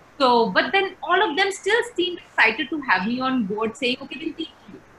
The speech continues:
Um, so I was like, "Okay, fine, great." But then I had to finish my engineering because A, let's just accept I am a nerd.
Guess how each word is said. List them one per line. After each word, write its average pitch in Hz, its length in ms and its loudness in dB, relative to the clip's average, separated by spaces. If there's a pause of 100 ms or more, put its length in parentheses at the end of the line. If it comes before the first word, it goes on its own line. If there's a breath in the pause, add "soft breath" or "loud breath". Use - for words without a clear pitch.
(440)
Um, 202 380 6
so - 160 -4
I 180 120 4
was 185 140 -2
like, 240 180 2
"Okay, 302 240 0 (120)
fine, 269 280 4
great." 220 420 0
But 226 180 -4
then 330 160 4 (100)
I 302 140 2
had 247 380 4
to 349 200 -2
finish 269 300 -2
my 302 180 0
engineering 226 560 -2
because 247 420 -2
A, 214 280 0 (640)
let's 240 220 2
just 254 260 -4
accept 233 520 -2
I 214 360 6
am 240 200 4
a 294 60 4
nerd. 208 340 2